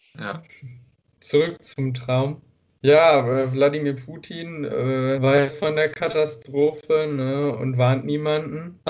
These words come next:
Speaker 2: lässt quasi alle sterben und selber setzt er sich mit dir dann in den Bus da, um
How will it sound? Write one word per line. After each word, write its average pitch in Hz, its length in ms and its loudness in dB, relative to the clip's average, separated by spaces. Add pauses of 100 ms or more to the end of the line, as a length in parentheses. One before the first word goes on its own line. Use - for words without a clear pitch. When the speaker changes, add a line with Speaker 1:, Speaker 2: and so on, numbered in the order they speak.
(240)
Speaker 2:
lässt 120 260 0
quasi 135 440 2
alle 127 260 0
sterben 131 920 -2 (360)
und 143 300 -8
selber 143 680 6
setzt 147 300 4
er 147 80 2
sich 143 240 -4
mit 139 160 -4
dir 143 100 6
dann 139 220 0
in 131 120 -4
den 127 140 -2
Bus 139 280 -2
da, 165 260 -2
um 196 80 -16